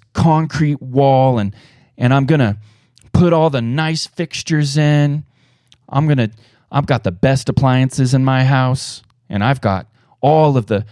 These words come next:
I've got a speaker system in my house, and you can hear music all over the place."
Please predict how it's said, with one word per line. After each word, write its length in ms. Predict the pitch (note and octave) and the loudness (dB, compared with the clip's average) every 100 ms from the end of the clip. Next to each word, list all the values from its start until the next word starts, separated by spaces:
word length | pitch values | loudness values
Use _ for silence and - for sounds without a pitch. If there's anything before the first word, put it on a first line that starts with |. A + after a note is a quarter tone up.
| _ - | _ -6
I've 120 | C#3+ | -2
got 140 | G#2+ | -2
a 60 | F2 | -4
speaker 400 | - - D#3 D#3+ | -8 -6 -4 -4
system 440 | - D#3 - D#3+ | -4 -6 -4 -2
in 100 | D#3 | 0
my 180 | D#3+ D#3 | 0 0
house, 380 | D3+ D#3 D3+ - | 0 0 -2 -4
and 100 | A2 | -6
you 60 | |
can 120 | F3+ A2 | -4 -2
hear 160 | A2+ | -2
music 360 | A2 C3+ C3+ E3 | 0 -2 -2 0
all 240 | D#3+ E3 | 0 2
over 180 | E3+ F#3 | 0 0
the 100 | B2 | -2
place." 520 | - F2 E2 - - | -4 -6 -8 -12 -16